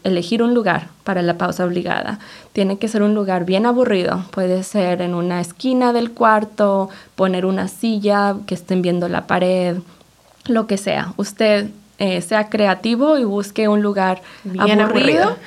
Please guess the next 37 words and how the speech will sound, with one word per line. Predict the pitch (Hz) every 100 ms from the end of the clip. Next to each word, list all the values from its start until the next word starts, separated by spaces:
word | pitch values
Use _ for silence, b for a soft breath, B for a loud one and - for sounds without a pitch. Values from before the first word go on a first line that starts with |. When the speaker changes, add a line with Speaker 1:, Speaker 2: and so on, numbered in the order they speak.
| B -
Speaker 1:
pero | 262 233
donde | 214 214 202
lo | 196 196
pueda | 214 214
seguir | 226 226 220
supervisando, | 208 214 190 185 - - -
¿verdad? | 170 185 190
No | 196
queremos | 202 214 208 214
dejar | 233 240 214
un | 220
niño | 220 214 208
solo | 240 226 202 196
todo | 196 196
el | 202
día. | 196 - - - 208 B B
Speaker 2:
Perfecto. | - 202 - 196 165 - - B B B -
Ok, | 277 285 262 285 254
y |
entonces, | 226 226 214 240
bueno, | 196 180
se | 196
establecieron | 196 185 202 247 302
las | 190
reglas, | 277 262 262 247
se | 220
estableció | - 190 185 - 226
el | 233
lugar. | 240 233 208 208 -
¿Cómo | - 262 269 294
empieza | 285 233 208 220 233
la | 214
pausa | 185 180 208
obligada | 208 175 165
del | 175 175
niño, | 160 170 160
Bárbara? | - - -